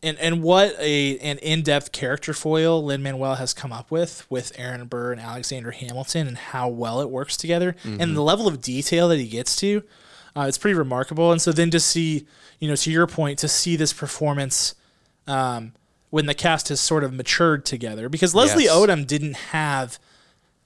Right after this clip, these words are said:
Speaker 1: did he have any Broadway experience prior to this? He did, he didn't, he,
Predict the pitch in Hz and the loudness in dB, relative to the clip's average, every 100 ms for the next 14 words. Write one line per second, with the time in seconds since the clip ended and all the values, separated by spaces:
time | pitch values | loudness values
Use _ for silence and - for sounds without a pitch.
0 | _ _ 165 190 233 233 156 - 104 117 | _ _ -2 2 4 6 4 0 -10 -4
1 | 190 311 277 285 302 311 294 - 277 294 | -2 -2 2 2 4 2 0 -2 -2 -2
2 | 285 - 254 254 269 262 269 247 247 214 | -2 0 2 4 4 2 2 2 2 2
3 | 233 269 208 180 - | 0 0 -4 -6 -12